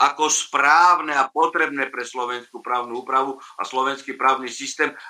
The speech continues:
a efektívnosť, e, nastupovania, e, e,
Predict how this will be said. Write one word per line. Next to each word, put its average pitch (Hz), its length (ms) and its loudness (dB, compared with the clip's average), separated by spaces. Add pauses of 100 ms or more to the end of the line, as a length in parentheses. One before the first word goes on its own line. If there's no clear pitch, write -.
a 120 320 2
efektívnosť, 139 1200 0
e, - 40 -20 (840)
nastupovania, 123 800 -2
e, 117 60 -8 (340)
e, 104 240 4